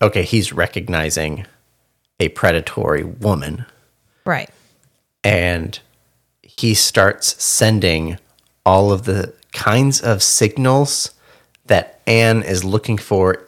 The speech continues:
Speaker 1: in a target.
Speaker 2: Yeah. Yes.
Speaker 1: Yeah.
Speaker 2: He's,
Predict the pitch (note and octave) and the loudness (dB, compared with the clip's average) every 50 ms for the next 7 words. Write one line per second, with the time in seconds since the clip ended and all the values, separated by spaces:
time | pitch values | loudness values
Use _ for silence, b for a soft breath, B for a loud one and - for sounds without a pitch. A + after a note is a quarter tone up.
0 | _ - G2 F#2 F2+ F2 - D#2+ E2+ - - - - - - - - - _ _ | _ -4 -4 -2 -4 -4 -4 -6 -8 -4 -2 -2 -2 -2 -4 -10 -16 -18 _ _
1 | _ _ G3+ F3 - - - - _ _ _ _ _ _ _ _ _ _ _ _ | _ _ -8 -8 -8 -8 -10 -16 _ _ _ _ _ _ _ _ _ _ _ _
2 | _ _ _ _ - F3+ D3 - - - - - - - _ - - - _ _ | _ _ _ _ -8 -6 -6 -6 -8 -12 -16 -16 -18 -18 _ -20 -20 -20 _ _
3 | _ _ F3+ F3 F3 F#3 - | _ _ -8 -6 -6 -8 -10